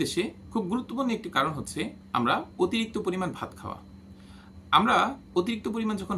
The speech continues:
ভাত খাই, আমাদের দেহের প্রয়োজনের অতিরিক্ত, তখন সেই ভাতটি চর্বিতে রূপান্তর করে আমার বডি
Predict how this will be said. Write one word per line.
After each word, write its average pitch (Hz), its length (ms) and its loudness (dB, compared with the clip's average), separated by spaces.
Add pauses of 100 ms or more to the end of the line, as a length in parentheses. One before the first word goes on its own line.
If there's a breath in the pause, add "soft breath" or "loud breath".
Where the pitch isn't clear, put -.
ভাত 123 200 0
খাই, 120 140 -2 (100)
আমাদের 139 260 -4
দেহের 175 220 -2
প্রয়োজনের 165 460 4
অতিরিক্ত, 117 320 -4 (140)
তখন 196 260 -4
সেই 208 200 -2
ভাতটি 165 340 -2 (360 loud breath)
চর্বিতে 240 300 0
রূপান্তর 160 400 0
করে 151 180 0
আমার 110 160 0
বডি - 160 -8